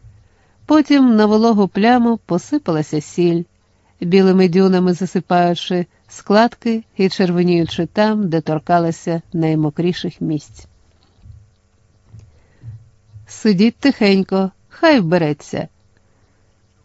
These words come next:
Тетяна глянула на зніченого майора, що втупив очі у свої штани, і засміялася. "Ви знов образилися?"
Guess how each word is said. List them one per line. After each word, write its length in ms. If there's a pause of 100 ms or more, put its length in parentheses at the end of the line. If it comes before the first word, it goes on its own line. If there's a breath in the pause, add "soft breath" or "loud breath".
(240)
Тетяна 460
глянула 520
на 160
зніченого 580
майора, 600 (120)
що 320
втупив 500
очі 480
у 120
свої 340
штани, 500 (600)
і 140
засміялася. 880 (1040)
"Ви 340
знов 400
образилися?" 840